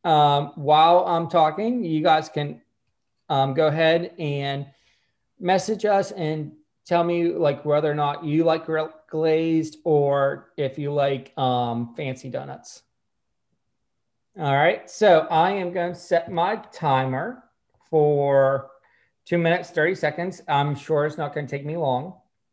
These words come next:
Um, and my time starts now. All right. This is pretty simple. I like my fancy donuts. Okay. I like flavor. I like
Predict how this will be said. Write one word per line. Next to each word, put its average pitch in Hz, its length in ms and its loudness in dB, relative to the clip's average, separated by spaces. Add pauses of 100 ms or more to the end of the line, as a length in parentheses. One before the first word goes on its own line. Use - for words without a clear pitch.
(580)
Um, 135 380 -2
and 151 100 -8
my 147 120 -2
time 151 260 -6
starts 135 280 -8
now. 139 440 -10 (640)
All - 840 -8
right. 185 320 4 (920)
This 214 240 4
is 277 120 -2
pretty 233 220 2
simple. 147 600 -6 (520)
I 185 80 2
like 302 180 4
my 294 160 -6 (100)
fancy 175 360 -4
donuts. 120 520 -8 (380)
Okay. 143 460 0 (1400)
I 233 280 2
like 190 480 4
flavor. 165 760 -2 (580)
I 147 220 4
like 139 640 0